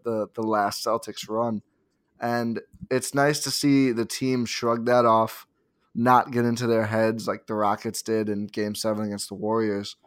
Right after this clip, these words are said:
in the Western Conference Finals last year, and that horrific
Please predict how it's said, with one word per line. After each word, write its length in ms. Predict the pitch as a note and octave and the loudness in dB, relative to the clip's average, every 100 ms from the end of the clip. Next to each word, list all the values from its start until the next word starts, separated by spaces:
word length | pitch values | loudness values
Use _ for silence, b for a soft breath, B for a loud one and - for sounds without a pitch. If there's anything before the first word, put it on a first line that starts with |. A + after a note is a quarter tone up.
| _ - | _ -12
in 80 | |
the 80 | G#2+ | -6
Western 300 | G#2 G#2+ A2 | -4 -4 -8
Conference 360 | - G#2 F#2+ - | -6 -6 -6 -8
Finals 420 | - A2+ A#2+ G#2 | -2 0 0 0
last 280 | G#2 G2+ - | -2 -2 -6
year, 260 | F#2 G2+ - _ _ _ - | -6 -8 -10 _ _ _ -8
and 120 | A2 | -4
that 200 | G#2 - | -4 -6
horrific 540 | - A#2+ A2+ A#2+ A2+ | -4 0 2 0 0